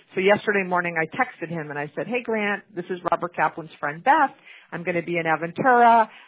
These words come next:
Um, I know you have your show at twelve o'clock. I'm bringing," I, I brought him, those of you that saw me at I C S E, I said, "I have these buttons for you," and I took a video of the button, "Don't say no for the prospect." So I said, "I have these buttons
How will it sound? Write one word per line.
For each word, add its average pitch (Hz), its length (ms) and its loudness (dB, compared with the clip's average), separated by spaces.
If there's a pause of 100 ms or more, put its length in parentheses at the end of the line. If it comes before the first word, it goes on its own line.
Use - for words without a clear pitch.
(140)
Um, 175 300 2
I 170 60 0
know 175 120 2
you 180 140 2
have 165 120 4
your 160 160 -4 (100)
show 170 320 4
at 147 160 0
twelve 156 220 -2
o'clock. 240 560 6 (260)
I'm 175 160 -4
bringing," 202 340 0
I, 180 160 4 (120)
I 190 80 4
brought 208 260 6
him, 202 140 2
those 196 180 2
of 196 100 -4
you 196 120 2
that 180 300 4
saw 180 140 6
me 180 140 0
at 170 80 2
I 160 120 4
C 180 160 0
S 170 180 4
E, 170 40 -2
I 160 140 0
said, 160 100 -2
"I 160 60 2
have 175 140 0
these 160 160 -8 (100)
buttons 233 340 0 (120)
for 220 180 4
you," 214 140 4
and 175 100 2
I 175 60 0
took 196 180 -8
a 175 80 -4
video 175 320 0
of 160 80 -2
the 165 100 2
button, 180 380 -4
"Don't 156 260 -2
say 190 140 -6
no 233 140 2
for 277 120 -4
the 339 80 -2
prospect." - 520 0 (420)
So 220 80 4
I 190 160 6
said, 202 100 0
"I 185 40 6
have 185 100 2
these 180 160 -4
buttons - 340 0